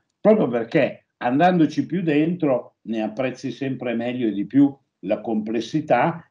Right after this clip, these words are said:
e questa complessità, eh, fa sì che, come dici tu, eh, un'unica teoria che tiene insieme tutto ancora non l'abbiamo trovata. Quindi abbiamo la necessità di unire,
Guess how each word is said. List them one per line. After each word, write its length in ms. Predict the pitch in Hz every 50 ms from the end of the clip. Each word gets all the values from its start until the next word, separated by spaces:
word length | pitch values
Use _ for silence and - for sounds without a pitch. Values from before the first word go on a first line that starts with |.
| _
e 140 | _ 104 -
questa 280 | - - - - - -
complessità, 840 | - 110 110 - 107 113 - - - 160 156 - 120 110 107 104 _ _
eh, 640 | - 143 156 - - _ _ _ _ _ 113 113
fa 180 | 104 - - 131
sì 240 | - - - 143 147
che, 440 | 147 156 143 113 107 - - _ _ _
come 240 | _ 110 107 110 113
dici 300 | 113 123 - - 165 165
tu, 360 | - 139 139 165 185 - - _ _
eh, 260 | _ 110 113 104 98 -
un'unica 680 | 139 147 160 165 185 208 202 190 165 - 165 156 -
teoria 540 | - 165 156 156 165 170 180 175 156 135 123
che 140 | - 120 107
tiene 260 | - 143 143 135 139
insieme 760 | 135 135 - - 143 135 139 - _ _ 139 139 147 147 147
tutto 520 | - 123 143 165 160 _ 117 101 90 80
ancora 420 | 87 95 101 95 - 127 143 139
non 140 | 120 104 95
l'abbiamo 380 | 92 87 82 90 87 80 80 80 _
trovata. 580 | 82 82 87 110 120 107 - - _ 92 85 - _ _ _ _ _
Quindi 220 | _ - 190 156 120
abbiamo 300 | 113 113 139 127 120 117
la 120 | 110 107
necessità 720 | 107 110 113 110 - 139 123 - - 165 160 165 127 143 151
di 120 | 117 98
unire, 640 | 101 95 95 98 107 113 117 113 107 - - _